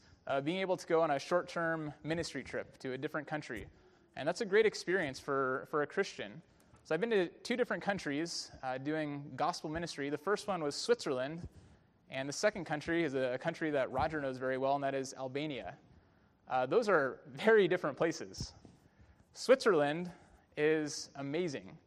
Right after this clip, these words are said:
When I got back from Switzerland, people asked me, "What, what's Switzerland like?" And I'd say, "Well, it pretty much looks like the pictures," which is to say it's awesome. Switzerland is beautiful. It is an amazing place. Uh, it's also the richest country in the world.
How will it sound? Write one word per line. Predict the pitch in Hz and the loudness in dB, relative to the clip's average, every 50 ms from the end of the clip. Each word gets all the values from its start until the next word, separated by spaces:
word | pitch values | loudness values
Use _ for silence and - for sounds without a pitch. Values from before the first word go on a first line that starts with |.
| _ _ _ _ _ - | _ _ _ _ _ -4
When | 131 156 | 0 2
I | 202 | 2
got | 233 214 | 2 4
back | 220 214 196 | 2 2 2
from | - 185 | 0 -2
Switzerland, | 160 - 208 202 - 170 147 131 | -2 -2 -2 -2 -2 -4 -6 -4
people | 170 175 180 180 160 | -6 -2 2 4 4
asked | 156 165 - - | 4 2 0 -4
me, | 151 131 | -4 -4
"What, | 123 170 202 - | -4 -4 -4 -2
what's | 180 202 - - | -4 -4 -2 -2
Switzerland | - 240 - - 170 143 123 | -4 -4 -2 -2 -4 -4 -4
like?" | 113 107 98 - - - _ _ _ _ _ _ _ - | -4 -6 -6 -8 -12 -20 _ _ _ _ _ _ _ -6
And | 135 139 | -2 -2
I'd | 147 147 | 0 0
say, | - - 165 151 | 4 4 6 6
"Well, | 151 156 160 160 | 8 8 6 6
it | 156 143 - - | 6 4 0 -6
pretty | - - 202 202 | -8 -4 -2 0
much | 202 185 160 - | 0 0 -2 -2
looks | 139 156 196 - - | -2 -2 0 0 0
like | 185 151 123 | 0 0 -2
the | 135 | -4
pictures," | - - 220 214 - - 120 104 104 - - - - _ _ _ _ _ _ _ _ | -2 -2 -2 -2 -2 -4 -6 -6 -8 -10 -14 -16 -18 _ _ _ _ _ _ _ _
which | - 147 147 - | -6 -4 -2 -2
is | 165 147 | -4 -4
to | - 160 | -4 -4
say | - - 170 147 | -2 0 0 0
it's | 143 - - - | 0 -2 -6 -6
awesome. | - 170 220 233 - - 165 113 95 101 151 170 - - | -2 0 0 0 0 -2 -6 -8 -8 -12 -16 -20 -18 -18
Switzerland | - - 247 262 - - 247 226 175 160 160 147 | -2 0 0 0 2 2 2 2 2 2 2 0
is | 135 127 | -2 -4
beautiful. | 117 123 127 147 240 269 220 - - - - - - - _ _ _ _ _ _ | -6 -6 -2 2 4 4 4 4 2 -2 -8 -10 -12 -18 _ _ _ _ _ _
It | - 240 | -2 -2
is | 240 190 | 0 0
an | 180 | 0
amazing | 151 139 143 170 214 240 226 202 175 147 | 0 0 0 0 0 0 0 0 -2 -2
place. | - 214 233 180 113 85 - - - - - - _ _ _ _ _ _ _ - | 0 0 2 2 0 -2 -6 -12 -12 -14 -16 -18 _ _ _ _ _ _ _ 2
Uh, | 139 147 | 4 4
it's | 156 151 - | 4 4 4
also | 220 233 226 - 226 | 2 2 4 4 4
the | 196 185 160 | 4 4 2
richest | 143 151 196 202 - 233 208 - | 2 2 2 2 2 0 0 0
country | - - 208 208 - - 170 156 143 117 147 | -2 -4 -4 -4 -2 -2 -2 -2 0 0 -2
in | 180 196 | 0 0
the | 190 165 | 0 2
world. | 143 156 196 185 131 107 - 82 | 2 4 4 4 4 2 0 -4